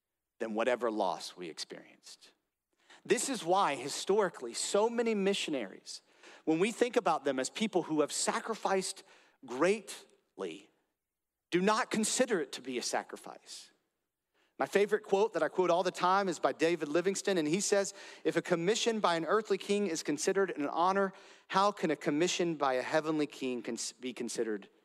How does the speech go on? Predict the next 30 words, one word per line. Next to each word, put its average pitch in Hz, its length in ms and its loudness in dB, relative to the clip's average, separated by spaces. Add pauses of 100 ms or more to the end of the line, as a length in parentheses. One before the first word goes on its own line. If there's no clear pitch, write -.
(340)
a 104 40 -12
sacrifice?" - 960 -8 (920)
Hudson 190 260 2
Taylor, 190 320 2
at 160 100 0
the 156 140 -2
end 185 140 4
of 151 80 -2
his 151 160 -2
fifty 208 360 0
years 160 460 0
of 123 140 -6
missionary 156 680 0 (300)
service 165 500 0
in 135 120 -2
China, 147 500 -2
said, 131 320 0
"I 139 100 0
never 175 500 2 (200)
once 185 520 -4 (380)
made 139 220 0
a - 20 -2
sacrifice." - 960 -6 (840)
I. 170 180 4
Campbell 175 360 2
White, 165 440 2
with 143 140 0
the 139 80 2
layman's 160 480 2
ministry 143 560 0